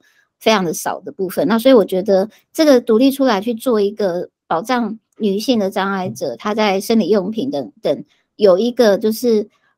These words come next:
呃，这样的一个减轻负担的一个保障，我觉得是很重要的。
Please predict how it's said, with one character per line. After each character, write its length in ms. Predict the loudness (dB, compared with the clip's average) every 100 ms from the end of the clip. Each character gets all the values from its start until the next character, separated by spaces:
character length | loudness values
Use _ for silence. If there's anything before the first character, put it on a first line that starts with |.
| -2
呃， 680 | 0 0 -2 -4 -6 -10 -14 -18 -20 _
这 100 | -2
样 100 | 0
的 60 | 0
一 60 | 0
个 160 | 0
减 160 | -2 -2
轻 160 | 0 0
负 160 | 0
担 180 | -2 -2
的 120 | -4
一 20 |
个 100 | -6
保 160 | -6 -6
障， 160 | -6 -6
我 60 |
觉 80 | -6
得 80 | -8
是 260 | -6 -6 -6
很 180 | -8
重 240 | -4 -4 -4
要 200 | -6 -10
的。 200 | -14